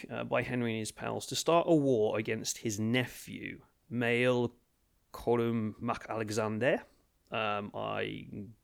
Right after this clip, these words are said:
sorry about butchering these names, but there are many relations and wars in David's story. I like, as I say, he's,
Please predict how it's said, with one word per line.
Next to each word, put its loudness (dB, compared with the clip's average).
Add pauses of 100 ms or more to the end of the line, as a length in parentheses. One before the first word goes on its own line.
(140)
sorry -6
about -4
butchering -6
these -4
names, -2 (640)
but 6
there 12
are 12
many 6
relations 2
and 0
wars 0
in -6
David's -6
story. -2 (580)
I -8
like, -6 (640)
as -8
I -4
say, -4
he's, -6